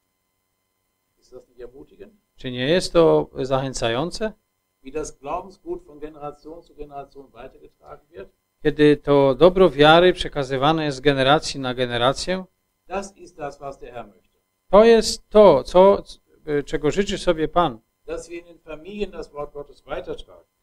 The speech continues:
Speaker 2: Abyśmy mogli w naszych rodzinach podawać, przekazywać, e, cały czas Słowo Boże.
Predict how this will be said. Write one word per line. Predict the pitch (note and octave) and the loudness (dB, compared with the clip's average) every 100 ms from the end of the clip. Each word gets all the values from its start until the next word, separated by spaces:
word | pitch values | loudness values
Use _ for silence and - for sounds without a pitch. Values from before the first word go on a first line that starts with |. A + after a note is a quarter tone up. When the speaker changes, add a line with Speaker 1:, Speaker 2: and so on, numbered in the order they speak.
| _ _ - | _ _ -8
Speaker 2:
Abyśmy | C#3 D3+ F3 | -6 -4 -2
mogli | E3 G#3 G3+ | 0 0 0
w | |
naszych | F3 F#3 G3+ E3+ | -2 -2 -2 0
rodzinach | E3+ C#3+ G3 G#3 - - - | 0 -2 0 2 0 -4 -2
podawać, | D#3+ E3+ G3 F#3 | 4 6 6 2
przekazywać, | - D#3+ - D#3 F#3+ G3+ C3+ A#2+ - C#3+ B2+ B2 A#2+ | -2 -4 0 2 2 2 0 -2 -10 -10 -10 -10 -12
e, | |
cały | A#2+ D3+ E3+ F3 | -6 0 0 0
czas | E3 | -4
Słowo | - E3+ D3+ | -2 -2 -2
Boże. | C#3+ E3 A#2+ G#2+ | 0 -2 -2 -14